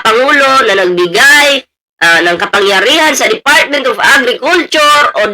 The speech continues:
D A at, ah, na magtakda ng presyo ng palay bago pa man magsimula ang panahon ng pagtanim. Bakit importante yan?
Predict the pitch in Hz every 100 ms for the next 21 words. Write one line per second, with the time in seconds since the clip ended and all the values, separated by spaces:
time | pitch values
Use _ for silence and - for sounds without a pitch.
0 | 190 202 - - - 233 254 247 254 -
1 | _ _ _ 214 - - 202 196 190 214
2 | 226 220 208 180 175 214 202 254 302 262
3 | 233 302 320 330 339 330 302 - 294 302
4 | 302 254 202 202 208 214 170 196 208 175
5 | 165 165 160 175 185 165 160 151 143 127
6 | - 185 190 185 190 - _ _ _ -
7 | 135 175 175 156 135 - 127 135 120 -
8 | - - - - - - - - - -
9 | - 240 311 330 330 330 339 285 202 170
10 | 147 151 135